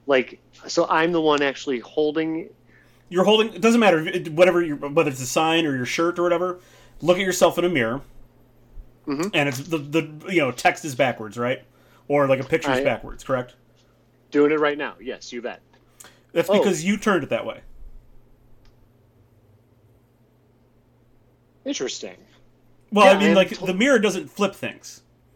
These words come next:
Speaker 2: right? And it, no, I shouldn't say that, but the mirror doesn't just wholesale reflect things backwards. 'Cause if it did, then you'd be upside down.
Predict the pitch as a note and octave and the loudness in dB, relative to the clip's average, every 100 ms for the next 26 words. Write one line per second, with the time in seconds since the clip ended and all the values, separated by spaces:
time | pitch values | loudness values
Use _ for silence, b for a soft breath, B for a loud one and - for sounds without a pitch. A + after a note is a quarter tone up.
0 | - D3 F3+ F3+ _ b b D#3+ G3 G3+ | -4 0 0 -2 _ b b -4 -2 -4
1 | F3 E3 D3+ A3+ G3 F3+ A#2 - C3+ D3 | 0 0 2 -2 0 0 0 -6 -4 -2
2 | C#3 - _ b b - F#3+ F#3+ A#3+ A#3 | -2 -8 _ b b -6 -2 0 2 2
3 | G#3+ E3 F#3+ F3 - - - F#3+ - - | 2 -2 -4 -4 -10 -16 -6 -4 -4 -10
4 | - F#3+ F3+ F3+ D#3+ C#3+ C3+ - - - | -4 -4 0 2 4 2 -2 -10 -20 -10
5 | D#3 - E3 - D3 D3+ C#3 A#2+ - - | -8 -2 -2 -2 -4 0 -2 -2 -18 -20
6 | - b b - F3 E3 D#3+ B3 G#3+ E3+ | -20 b b -4 -2 -2 -2 4 4 4
7 | D#3+ E3 D3+ D3+ B2 C3 A#2 G#2 | 0 -2 0 0 0 -2 -2 -6